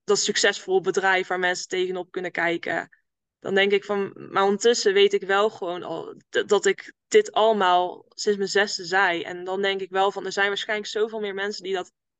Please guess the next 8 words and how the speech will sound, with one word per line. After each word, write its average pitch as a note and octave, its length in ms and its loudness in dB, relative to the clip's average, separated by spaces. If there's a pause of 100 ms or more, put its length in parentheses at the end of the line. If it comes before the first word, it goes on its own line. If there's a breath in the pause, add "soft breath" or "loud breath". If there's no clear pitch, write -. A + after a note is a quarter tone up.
ook A3+ 260 4
hebben. G3 500 -4 (760)
Maar F#3 140 -4
wanneer G#3 260 4
vindt G#3 180 2
een G#3 80 -2
ander G#3+ 260 2
jou, F3 360 2